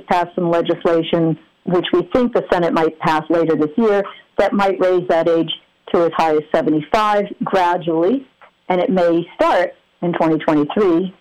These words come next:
or later. The reason that's on the table is because when you force people to take their requirement, required minimum distributions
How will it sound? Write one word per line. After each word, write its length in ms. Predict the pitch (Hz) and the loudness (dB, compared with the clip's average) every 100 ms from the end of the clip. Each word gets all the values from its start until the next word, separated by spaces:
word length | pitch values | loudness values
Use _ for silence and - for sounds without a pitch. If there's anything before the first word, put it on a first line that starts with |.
| _ | _
or 240 | 160 175 180 - | -2 -2 -4 -4
later. 440 | - 147 147 185 - - | 0 0 0 -2 -6 -2
The 160 | 226 | 0
reason 580 | 226 269 320 320 233 208 | 2 0 0 0 0 0
that's 280 | 202 202 214 | 0 0 0
on 140 | 208 196 | 0 0
the 100 | 170 - | -2 0
table 480 | 311 269 - - - _ _ - | 0 0 0 -2 -8 _ _ 0
is 180 | 214 202 | 0 0
because 420 | 220 214 202 196 190 - _ _ _ _ | -4 -2 0 0 -2 -12 _ _ _ _
when 360 | 190 208 247 277 | -2 0 2 2
you 140 | 277 - | 0 -2
force 280 | 277 277 320 - | 0 0 0 -2
people 360 | - 277 269 180 | -2 0 2 0
to 160 | 170 175 226 | 0 -2 0
take 220 | 226 226 | -2 0
their 120 | 240 | 0
requirement, 760 | 226 220 196 185 202 196 190 - _ _ | 0 0 0 2 2 0 -2 -4 _ _
required 680 | 180 175 170 - 185 208 185 | 0 0 0 0 0 0 0
minimum 340 | 175 180 175 | 0 0 0
distributions 840 | 170 160 170 156 262 294 - - | -2 -2 -2 0 0 0 -2 -2